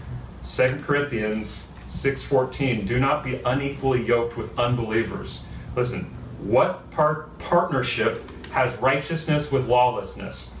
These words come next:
Or what fellowship has light with darkness? What accord has Christ with Belial?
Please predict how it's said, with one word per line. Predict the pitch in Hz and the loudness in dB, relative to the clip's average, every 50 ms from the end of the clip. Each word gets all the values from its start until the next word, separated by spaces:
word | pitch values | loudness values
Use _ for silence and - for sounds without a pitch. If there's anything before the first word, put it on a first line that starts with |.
| - - - - | -14 -14 -2 2
Or | - 123 120 | 4 6 6
what | 117 127 143 - - | 6 6 4 2 2
fellowship | - - 170 160 160 156 131 120 - 135 127 120 120 | 0 2 4 6 6 6 4 2 2 2 2 2 2
has | - 120 113 104 98 | 2 0 0 0 0
light | 104 107 123 131 143 151 - | 2 2 4 4 2 0 -2
with | 131 127 123 - - | -2 -2 -2 2 4
darkness? | 123 120 120 120 - - 95 95 - - - - - - - - - - - - - - | 4 4 4 4 0 -6 -10 -10 -8 -8 -8 -10 -10 -12 -14 -14 -14 -14 -14 -14 -2 2
What | 120 127 139 - | 4 6 6 4
accord | 165 156 - - - 160 156 156 156 156 - 120 | 4 0 0 2 4 6 6 6 6 4 2 2
has | 127 120 117 - | 2 0 0 -2
Christ | - - - 156 151 151 151 - - | -4 0 2 2 4 2 2 0 -2
with | 131 123 123 | -2 0 2
Belial? | - 123 120 120 120 113 - - - | 4 4 6 6 6 6 4 2 0